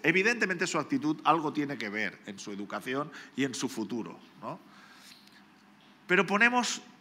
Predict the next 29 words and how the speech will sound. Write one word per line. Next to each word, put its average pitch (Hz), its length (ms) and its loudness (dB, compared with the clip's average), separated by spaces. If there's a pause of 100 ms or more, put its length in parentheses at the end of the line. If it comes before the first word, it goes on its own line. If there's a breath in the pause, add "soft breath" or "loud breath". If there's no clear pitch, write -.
(220)
toda 233 280 2
la 220 140 8
carne 220 300 6
en 202 80 4
el 190 100 6
asador, 170 640 4
en 160 120 -6
sus 170 180 -4
capacidades, 160 760 4 (280 loud breath)
en 165 140 -2
vez 226 140 6
de 254 120 4
confiar 214 480 4
en 190 160 6
la 160 140 8
guía 233 420 4
y 202 100 0
en 165 140 2
la 156 80 8
bondad 156 380 4
de 208 100 4
Dios, 185 420 2 (220 loud breath)
en 160 160 0
el 170 220 6
cuidado 202 760 4
y 190 140 0
en 170 80 0
el 165 120 6
futuro 156 760 -2